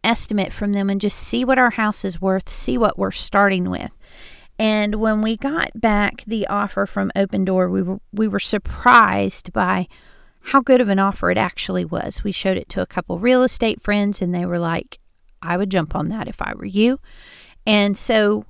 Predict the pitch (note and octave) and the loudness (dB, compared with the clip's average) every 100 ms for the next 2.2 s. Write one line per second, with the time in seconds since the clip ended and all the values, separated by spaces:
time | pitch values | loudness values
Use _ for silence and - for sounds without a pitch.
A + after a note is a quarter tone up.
0 | - - - - C#4+ A#3+ G#3+ G3+ G3 G3 | -16 -8 -2 0 2 2 0 0 0 0
1 | - A#3 A3 G#3+ - G#3+ G#3 G3+ F#3+ F#3+ | -2 -2 0 0 0 -2 0 0 0 -2
2 | - - | -4 -10